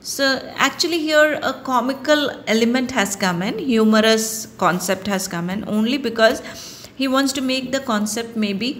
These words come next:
a little lighter. So here we can see when he says that, when the Diwan says that, "I'm not a gun," that shows that he is totally, uh,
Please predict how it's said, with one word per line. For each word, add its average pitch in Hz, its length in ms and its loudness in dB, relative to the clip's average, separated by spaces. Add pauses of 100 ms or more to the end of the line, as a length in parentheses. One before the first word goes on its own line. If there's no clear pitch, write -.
(240)
a 214 100 0
little 208 360 2 (120)
lighter. 160 380 0 (220)
So - 180 -2
here 277 280 2
we 294 140 -2
can 294 240 0
see 294 140 -4
when 233 180 0
he 262 140 0
says 277 320 0
that, 269 360 -2
when 220 420 -4
the 240 180 2
Diwan 247 360 2
says 247 360 -2
that, - 280 2 (380)
"I'm 240 280 2
not 247 300 4
a - 20 2 (120)
gun," 196 300 0
that 262 180 -2
shows 277 380 -2
that 415 140 0 (1300)
he 262 200 6
is 254 340 2
totally, 269 680 2
uh, 190 280 4